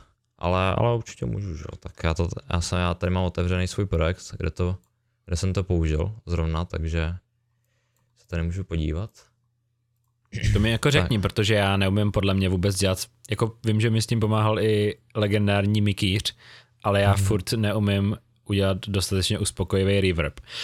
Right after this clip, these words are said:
Speaker 2: A trošku se domnívám, že to tajemství je taky v tom, že tam naházíš víc reverbů za sebe, ale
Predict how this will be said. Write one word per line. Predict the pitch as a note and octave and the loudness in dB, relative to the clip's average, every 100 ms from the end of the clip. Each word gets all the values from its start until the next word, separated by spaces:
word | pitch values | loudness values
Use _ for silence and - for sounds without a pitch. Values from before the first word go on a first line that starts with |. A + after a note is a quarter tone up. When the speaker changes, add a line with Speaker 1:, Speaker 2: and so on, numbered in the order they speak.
| - | -6
Speaker 2:
A | A2 | -2
trošku | - A#2+ E3+ | 0 0 0
se | F#3 | 0
domnívám, | E3 D3+ D#3+ D3 | 2 4 2 2
že | D3+ | 2
to | D#3 | 0
tajemství | D3 C#3 C#3+ D#3 | 2 2 2 0
je | D3 | 0
taky | C3 A2+ | 0 0
v | |
tom, | - A2+ | 0 0
že | A2+ | 2
tam | G#2 | 2
naházíš | G2+ G2+ G#2 G#2+ G2 | 2 2 0 0 0
víc | G2 F#2 | 0 0
reverbů | G2+ F#2+ G2 F#2+ G2+ | 0 2 0 0 0
za | G2 | 0
sebe, | F#2 G#2 E2 | 0 -2 -4
ale | - F2 F2 | -2 -2 -2